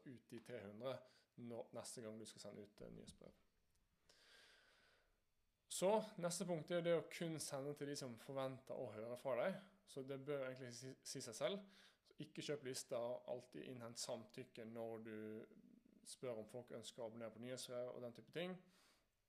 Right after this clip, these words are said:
Og utover det så er det en del andre ting du kan gjøre for å sikre at du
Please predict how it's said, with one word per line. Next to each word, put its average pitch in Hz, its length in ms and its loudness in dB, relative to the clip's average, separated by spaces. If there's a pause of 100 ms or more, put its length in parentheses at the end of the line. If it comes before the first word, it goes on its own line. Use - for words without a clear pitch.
(500)
Og 151 160 0
utover 143 320 2
det 185 340 4
så - 140 0
er 151 80 2
det 151 100 8 (540)
en 147 140 -2 (100)
del 151 180 4
andre 131 280 0
ting 139 160 -2
du 123 80 -6
kan 117 180 -2
gjøre 113 320 2
for - 160 -8
å - 60 -6
sikre - 500 -6
at - 160 -16 (420)
du 120 60 -6